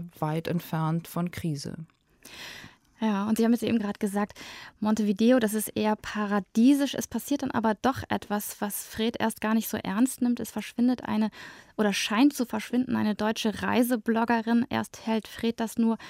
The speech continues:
Speaker 2: für das Gebaren einer etwas wichtig tuerischen Mutter, die unglücklicherweise aber eine sehr einflussreiche Medienfrau ist. Dann merkt man aber doch, es ist leider ernst und ich lese den Roman so, dass Fred wirklich die Hände gebunden sind. Sie muss im Grunde,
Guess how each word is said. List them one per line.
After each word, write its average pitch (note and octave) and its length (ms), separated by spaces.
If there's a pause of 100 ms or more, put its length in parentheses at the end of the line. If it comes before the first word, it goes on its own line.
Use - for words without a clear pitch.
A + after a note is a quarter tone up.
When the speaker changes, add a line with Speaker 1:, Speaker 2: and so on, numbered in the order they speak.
(260)
Speaker 2:
für A3 460
das G#3 240
Gebaren G#3+ 440
einer G#3+ 320
etwas - 440 (320)
wichtig A#3+ 420 (140)
tuerischen A#3+ 640
Mutter, C4 420
die A3+ 300
unglücklicherweise A3+ 880
aber G#3+ 160
eine G#3+ 220
sehr A3 300 (300)
einflussreiche G#3+ 880
Medienfrau A#3 1000
ist. - 260 (800)
Dann A#3 140
merkt A#3+ 180
man C#4 80
aber A#3+ 160
doch, B3 220
es A3+ 100
ist A3+ 160
leider A#3 340
ernst B3 360
und A#3 200 (800)
ich - 220
lese C#4 220
den B3 160
Roman A#3 420
so, C4+ 60
dass A#3 180
Fred - 340 (240)
wirklich A#3+ 280
die A#3 100
Hände B3+ 320
gebunden G3 560
sind. G3+ 220
Sie A3 80
muss B3 200
im A3+ 140
Grunde, C4+ 440